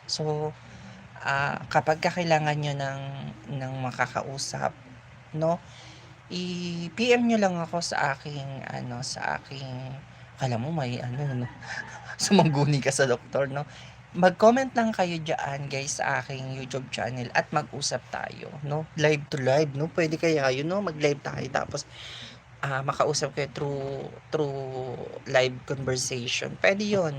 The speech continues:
Mag-live conversation tayo kung mausap tayo ng taong may problema at, no, ah, pag-usapan natin yung buhay-buhay. No, guys? So, ayan lang. Kabarkads T V, salamat, salamat sa suporta, tsaka sa thumbs up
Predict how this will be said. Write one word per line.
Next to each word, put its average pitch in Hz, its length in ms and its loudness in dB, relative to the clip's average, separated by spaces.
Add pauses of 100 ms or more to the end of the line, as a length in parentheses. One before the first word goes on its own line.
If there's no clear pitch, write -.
(160)
Mag-live 160 280 0
conversation 151 680 -2
tayo 131 200 -2
kung 139 160 -6
mausap 139 360 -4
tayo - 160 -2 (120)
ng 127 160 -8 (440)
taong 135 240 2
may 135 160 -6
problema 117 600 -6
at, 120 120 -10 (720)
no, 143 240 -8 (1040)
ah, 131 320 0
pag-usapan 156 600 2
natin 135 360 -4
yung 131 120 -4
buhay-buhay. 120 920 -8 (560)
No, 170 160 -4
guys? 165 480 2 (560)
So, 110 480 -4
ayan 143 320 2
lang. 160 240 4
Kabarkads 151 640 0
T 135 160 -8 (120)
V, 139 200 -6
salamat, 135 400 0
salamat 139 400 -4
sa 139 160 4
suporta, 147 720 0
tsaka - 200 -2
sa 139 120 -4
thumbs 135 400 0
up 143 160 -6